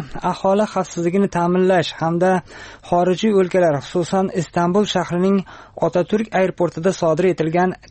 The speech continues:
terror xuruji tufayli qabul qilindi. Bu haqda Tojikiston muftiysi, Mamlakat Islom markazi ulamolar kengashi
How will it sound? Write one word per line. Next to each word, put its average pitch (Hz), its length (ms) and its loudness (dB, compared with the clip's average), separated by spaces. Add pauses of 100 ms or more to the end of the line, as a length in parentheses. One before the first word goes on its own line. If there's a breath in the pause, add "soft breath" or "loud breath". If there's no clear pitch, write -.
(100)
terror 175 400 2
xuruji 165 400 0
tufayli 151 380 0 (160)
qabul 180 380 0
qilindi. 160 380 2 (580 loud breath)
Bu 190 160 2
haqda 202 320 0 (160)
Tojikiston 180 640 0
muftiysi, 170 540 0 (260)
Mamlakat 156 400 0 (120)
Islom 180 280 0 (100)
markazi 165 360 0 (100)
ulamolar 165 500 2 (100)
kengashi 165 380 0